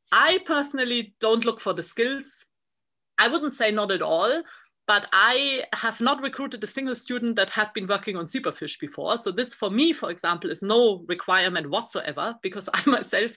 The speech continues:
have switched topics and switched fields, uh, many times. And for me, it was always kind of enriching. And I always think that the learning a model organism is really fast and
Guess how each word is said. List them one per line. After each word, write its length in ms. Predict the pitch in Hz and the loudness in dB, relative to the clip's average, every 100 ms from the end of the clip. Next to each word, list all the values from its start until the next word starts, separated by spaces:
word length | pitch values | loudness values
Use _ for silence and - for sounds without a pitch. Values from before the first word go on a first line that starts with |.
| - - - - - - | -12 -12 -14 -14 -8 0
have 240 | 196 190 - - - | 0 -2 -12 -20 -20
switched 500 | - - - - - | -6 0 0 -2 -6
topics 440 | - 247 254 240 214 | -6 -4 -4 -4 -6
and 140 | 190 | -8
switched 440 | - 240 240 - | -4 -6 -4 -10
fields, 640 | - 240 240 247 240 - - - | -6 0 2 0 -2 -12 -8 -6
uh, 100 | 190 | -4
many 360 | 190 226 277 | 0 0 -2
times. 520 | 220 196 185 208 214 - | -2 -2 -2 -4 -8 -8
And 180 | 190 185 | -6 -6
for 120 | 196 | -6
me, 180 | 196 240 | -4 -2
it 60 | 240 | -2
was 160 | 202 | -2
always 560 | 185 214 214 208 - - - | -2 0 -2 -4 -10 -20 -6
kind 160 | 196 | -4
of 120 | 190 | -4
enriching. 580 | 185 185 254 - 196 208 | -2 0 0 0 0 -2
And 160 | - 185 | -6 -4
I 60 | 175 | -2
always 500 | 202 214 208 - - _ | 0 0 -2 -6 -16 _
think 320 | 240 226 - | 0 0 -4
that 200 | - - | -8 -4
the 260 | 185 165 - - | -2 -2 -4 0
learning 400 | 196 240 262 226 | 4 4 4 2
a 60 | |
model 300 | 196 269 254 | 2 0 0
organism 500 | - 180 175 165 170 | -2 -4 -6 -10 -12
is 140 | 156 165 | -12 -8
really 320 | 190 240 233 | -2 -2 -2
fast 500 | - 151 147 - - | 0 2 2 0 -8
and 220 | 165 160 | -10 -12